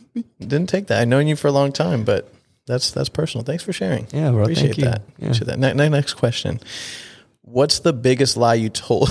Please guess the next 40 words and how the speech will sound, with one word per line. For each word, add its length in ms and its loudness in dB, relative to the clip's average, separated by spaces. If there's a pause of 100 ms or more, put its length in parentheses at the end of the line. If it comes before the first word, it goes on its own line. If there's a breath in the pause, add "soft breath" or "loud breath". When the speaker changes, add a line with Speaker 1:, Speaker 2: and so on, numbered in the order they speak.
Speaker 2:
<laughs> 80 -2
you 100 4
were 120 4
told 260 4
as 100 2
a 60 -2
kid? 400 -2 (1000)
Speaker 1:
Oh 140 2
my 160 0
gosh. 760 -6 (340)
The 60 -18
biggest 360 2
lie 160 4
I 40 4
was 100 2
told 300 0
as 100 0
a 80 0
kid. 420 0 (1800)
Oh, 640 -12
jeez. 680 -14
Speaker 2:
You 120 2
weren't 140 2
told 120 0
about 160 2
Santa. 280 -2
We 120 0
didn't, 200 -6
we, 80 -6
you 40 -8 (200)
know, 60 -8
Santa 300 -4
Speaker 1:
I 40 0
Speaker 2:
wasn't 180 0
Speaker 1:
guess. 340 2
I 100 4
figured 340 0
out 160 2
about 260 -6
Santa. 440 -10